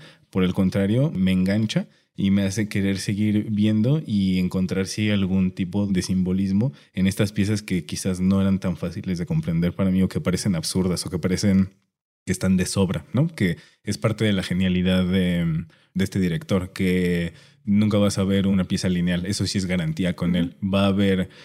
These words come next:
Speaker 1: elementos que tocan partes muy silvestres, muy
Speaker 2: Ujú.
Speaker 1: instintivas del ser humano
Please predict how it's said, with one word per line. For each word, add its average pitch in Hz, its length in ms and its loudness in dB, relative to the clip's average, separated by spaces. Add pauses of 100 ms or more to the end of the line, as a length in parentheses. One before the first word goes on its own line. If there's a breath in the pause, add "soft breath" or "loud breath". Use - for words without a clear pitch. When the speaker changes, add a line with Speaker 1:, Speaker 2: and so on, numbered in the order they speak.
(120)
Speaker 1:
elementos 95 640 2
que - 180 -6
tocan 95 600 -2 (260 soft breath)
partes 104 640 0
muy 107 1040 2 (520 soft breath)
silvestres, - 1080 -2 (160)
muy 110 140 4
Speaker 2:
Ujú. 113 100 4
Speaker 1:
instintivas 104 680 0
del 90 140 0
ser 110 180 0
humano 127 440 2